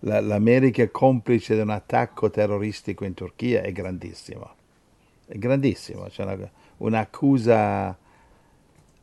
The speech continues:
eh, cioè, talmente infamante e, e possibilmente anche vero perché la cia fa queste cose, usa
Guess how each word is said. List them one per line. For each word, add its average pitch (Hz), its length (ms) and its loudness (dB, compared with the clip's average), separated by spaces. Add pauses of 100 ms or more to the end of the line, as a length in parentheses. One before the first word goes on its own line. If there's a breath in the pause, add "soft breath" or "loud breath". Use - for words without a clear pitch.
(340)
eh, - 280 -14
cioè, 113 280 -2
talmente 135 540 4
infamante 110 840 2
e, 123 220 2
e 113 180 -2
possibilmente 139 800 2
anche 110 280 4
vero 135 280 6
perché 95 260 -6
la 98 120 -4
cia 101 280 0
fa 90 180 -8
queste 90 300 -12
cose, 92 420 -6 (540 soft breath)
usa 110 1000 4